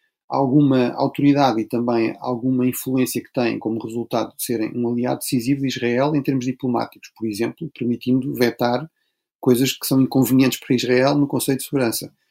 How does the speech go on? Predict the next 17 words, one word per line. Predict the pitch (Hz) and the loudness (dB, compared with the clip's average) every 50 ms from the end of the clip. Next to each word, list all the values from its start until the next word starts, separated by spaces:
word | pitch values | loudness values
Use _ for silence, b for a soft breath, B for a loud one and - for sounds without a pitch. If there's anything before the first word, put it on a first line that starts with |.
| _ _ _ _ _ _ _ - - - | _ _ _ _ _ _ _ -8 -6 -2
Aliado | 139 127 127 120 120 135 139 156 | -2 0 2 4 4 4 6 6
em | 151 | 6
termos | 147 160 160 151 143 | 6 4 2 4 2
militares, | 165 170 175 165 - 156 139 110 101 | 2 0 0 2 2 2 2 2 0
não | 107 107 | -2 -2
é? | 113 139 - | -2 -2 -4
No | - - - | -4 -6 -8
fundo, | - - - 120 113 120 | -8 -6 -6 -6 -6 -6
os | 120 | -8
Estados | - - 120 113 110 | -6 -4 -2 -2 2
Unidos | 123 127 123 123 | 2 2 4 4
não | 123 123 | 2 0
estão | 117 - 131 127 | 0 0 2 2
envolvidos | 127 120 120 127 123 120 131 123 117 113 | 2 4 4 2 2 2 2 0 0 0
diretamente | 120 120 123 120 117 - 120 120 123 123 123 - | 0 2 2 2 2 2 0 2 2 0 -2 -6
no | 135 | -8
conflito, | - 147 131 - - 156 160 - | -6 -4 -6 -4 -2 -4 -4 -4